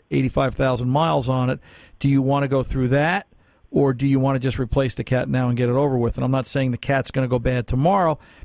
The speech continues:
They typically have a lifespan of a hundred and ten, a hundred and thirty thousand miles, depending upon how they've been maintained.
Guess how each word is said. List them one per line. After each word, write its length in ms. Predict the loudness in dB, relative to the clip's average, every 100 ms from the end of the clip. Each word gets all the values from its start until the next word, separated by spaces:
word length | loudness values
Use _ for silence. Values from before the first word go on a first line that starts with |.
| -2
They 100 | 0
typically 480 | 2 0 0 0 2
have 200 | 2 0
a 40 |
lifespan 680 | 0 0 0 -2 -2 0 0
of 80 | 0
a 80 | 0
hundred 220 | 0 -2
and 120 | -2
ten, 280 | -2 0 0
a 40 |
hundred 220 | 0 0
and 80 | -2
thirty 220 | 0 -2
thousand 400 | 0 0 0 0
miles, 340 | 0 0 0 -2
depending 360 | -2 -4 -2
upon 260 | -2 -2 0
how 160 | -2 -2
they've 120 | -2
been 180 | -2 0
maintained. 580 | -2 0 0 0 -2